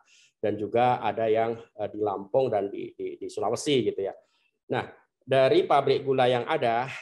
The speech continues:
tentunya kita paham betul, eh, apa namanya, kondisi pabrik-pabrik yang kita miliki gitu ya. Dan kita tentunya ber-, apa namanya, eh, memahami betul, eh, sumber daya yang bisa coba kita hadirkan sejauh mana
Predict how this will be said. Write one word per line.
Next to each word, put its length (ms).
tentunya 320
kita 300
paham 320
betul, 480
eh, 720
apa 320
namanya, 340
kondisi 540
pabrik-pabrik 640
yang 100
kita 240
miliki 540
gitu 160
ya. 180
Dan 220
kita 480
tentunya 480
ber-, 220
apa 340
namanya, 560
eh, 720
memahami 560
betul, 400
eh, 80
sumber 320
daya 880
yang 240
bisa 240
coba 320
kita 560
hadirkan 400
sejauh 320
mana 320